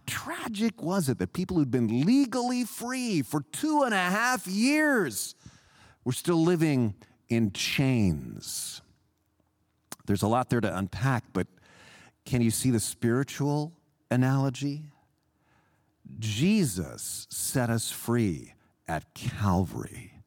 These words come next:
but many Christians are still living like slaves.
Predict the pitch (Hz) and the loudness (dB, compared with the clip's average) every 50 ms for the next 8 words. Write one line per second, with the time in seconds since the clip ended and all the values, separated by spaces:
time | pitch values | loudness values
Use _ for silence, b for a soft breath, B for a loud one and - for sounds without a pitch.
0 | _ _ _ _ b b b b b b b b b b _ _ - 82 62 62 | _ _ _ _ b b b b b b b b b b _ _ -2 -2 -2 -2
1 | 76 90 98 107 120 131 143 160 180 180 - - - 139 110 - - - 55 - | 0 2 2 4 4 4 2 2 2 0 0 0 0 -2 -2 -2 -4 -6 -6 -6
2 | - - - - - 80 80 - - - - 101 92 92 92 90 87 78 - 62 | -8 -12 -12 -6 -6 -4 -4 -4 -6 -4 0 0 2 2 2 2 0 -2 -2 -6
3 | 57 58 64 - _ _ _ - - 65 67 69 - - - - 73 71 64 55 | -10 -10 -12 -14 _ _ _ -8 -6 -4 -4 -4 -6 -8 -8 -6 -6 -6 -6 -8
4 | 52 53 - - - - - - - - - | -10 -14 -20 -20 -18 -18 -16 -16 -14 -16 -16